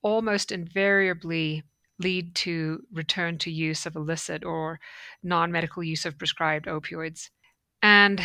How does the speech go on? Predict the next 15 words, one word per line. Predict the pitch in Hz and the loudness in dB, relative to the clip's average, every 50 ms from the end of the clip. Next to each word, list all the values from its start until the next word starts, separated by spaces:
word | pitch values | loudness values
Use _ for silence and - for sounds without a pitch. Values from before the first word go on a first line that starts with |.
| - - - - - | -4 -6 -8 -4 0
if | - 208 202 - - | 0 0 0 -2 -4
we | 208 202 196 190 | -2 0 0 0
look | 190 185 202 220 214 214 - - | 0 2 2 2 2 0 -2 2
at, | 233 202 - 180 - - - - - - - _ _ _ _ _ 359 370 359 - | 4 4 6 4 4 2 -2 -6 -6 -6 -12 _ _ _ _ _ -20 -14 -6 -2
uh, | 196 180 170 165 160 160 - _ _ _ _ _ _ _ _ _ - 403 | 0 2 2 2 2 0 -2 _ _ _ _ _ _ _ _ _ -12 -8
even | - 220 220 220 208 185 180 - - _ _ _ _ _ _ - | -6 -4 0 0 0 -2 -2 -8 -14 _ _ _ _ _ _ -6
patients | - 214 208 220 214 208 190 - | -2 2 2 2 2 0 -4 -4
who | - - 202 185 180 | -4 -4 -2 -2 0
are | - 180 175 - 180 | 2 0 2 2 2
on | 190 190 190 185 180 | 2 2 2 0 -2
buprenorphine | 170 190 185 185 - - 190 180 175 175 - - 170 | -4 -4 -4 -4 -4 -4 -4 -4 -4 -4 -6 -8 -6
maintenance | 165 170 170 175 180 175 - 185 175 165 160 160 - - - - - _ - - - - - - _ _ | -4 -4 -4 -4 -4 -4 -6 -4 -2 -2 -4 -4 -6 -8 -10 -10 -10 _ -20 -20 -20 -20 -20 -20 _ _
for | - 202 180 170 170 170 | -2 0 2 2 2 0
six | 165 - - - 202 196 - - - | 0 -2 0 0 0 0 0 -6 -6
weeks | 175 185 214 214 185 - - - - - - - - | -6 -6 -4 -4 -4 -6 -6 -6 -6 -4 -4 -6 -8